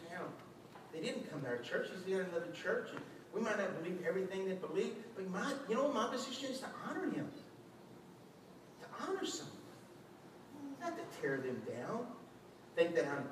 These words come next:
better or that I've got the, you know, the latest and greatest. You know, how many of you know this? If everybody decided to show up in Crowley, there's not enough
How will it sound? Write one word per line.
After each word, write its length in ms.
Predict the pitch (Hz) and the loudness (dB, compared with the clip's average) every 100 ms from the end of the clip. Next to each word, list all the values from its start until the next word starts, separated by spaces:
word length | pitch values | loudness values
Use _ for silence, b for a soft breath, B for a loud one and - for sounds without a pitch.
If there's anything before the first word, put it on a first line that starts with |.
| 139 | 6
better 320 | 165 202 175 | 8 8 8
or 40 | |
that 120 | - | 6
I've 200 | 160 165 | 6 6
got 240 | 160 147 - | 6 6 4
the, 60 | - B B B - | 0 B B B 2
you 80 | 151 | 8
know, 440 | 160 180 208 208 - - - - - - | 10 10 8 4 0 -8 -14 -16 -6 4
the 80 | 147 | 10
latest 420 | 147 165 165 160 | 12 12 10 6
and 160 | 135 | 2
greatest. 600 | 117 127 190 208 202 - - - B - | 4 8 10 10 8 2 -6 -12 B 0
You 80 | 220 | 8
know, 120 | 240 | 10
how 140 | 214 294 | 10 6
many 140 | 302 | 8
of 40 | |
you 0 | |
know 160 | 254 214 | 12 12
this? 220 | 185 180 - - | 12 10 8 4
If 180 | - - | 8 10
everybody 460 | - - 233 - | 10 12 12 12
decided 420 | 170 - 185 175 165 | 10 8 8 8 6
to 60 | |
show 140 | 196 175 | 8 8
up 140 | - | 8
in 80 | 143 | 2
Crowley, 380 | - 160 - 165 | 6 6 8 6
there's 180 | 151 147 | 6 4
not 180 | 156 160 | 4 6
enough 240 | 160 160 | 8 6